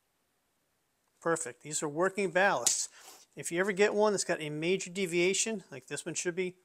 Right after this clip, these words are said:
one point two, I mean, that's up at, like, fifteen, ten,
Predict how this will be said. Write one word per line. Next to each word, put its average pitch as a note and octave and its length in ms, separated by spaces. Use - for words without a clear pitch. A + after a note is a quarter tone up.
one C#3+ 160
point F3 240
two, E3+ 340
I D3 40
mean, B2+ 240
that's C#3 220
up D#3+ 120
at, C3 80
like, - 120
fifteen, E3 640
ten, D#3+ 400